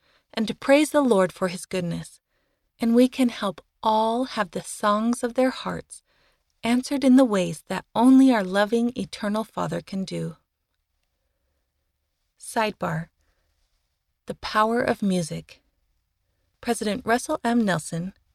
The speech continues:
president of The Church of Jesus Christ of Latter-day Saints, said, "Music has power to provide spiritual nourishment. It has healing power. It has the power to facilitate worship,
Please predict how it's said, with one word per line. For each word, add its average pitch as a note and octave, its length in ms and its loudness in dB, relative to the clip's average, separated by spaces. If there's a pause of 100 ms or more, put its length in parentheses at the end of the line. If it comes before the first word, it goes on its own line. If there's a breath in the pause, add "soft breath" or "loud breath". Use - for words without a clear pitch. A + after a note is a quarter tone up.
(120)
president C4 520 0
of G3+ 80 -10
The F3 100 -6
Church - 300 -10
of F3 100 -4
Jesus A3 380 -6
Christ - 540 -6
of F3+ 160 -10
Latter-day F#3+ 400 -2
Saints, - 420 -6
said, E3+ 340 -10 (1160)
"Music C4 460 4
has G3 240 -8
power G3+ 440 0
to - 180 -14
provide F3 460 -2
spiritual A#3 640 -2
nourishment. F3+ 720 -4 (640)
It A#3+ 140 -4
has - 360 -6
healing B3+ 300 6
power. G3 520 -4 (640)
It - 160 -4
has D4+ 280 0
the C4+ 140 -2
power A#3 320 0
to G3+ 160 -8
facilitate G#3+ 720 -6
worship, F3 560 -6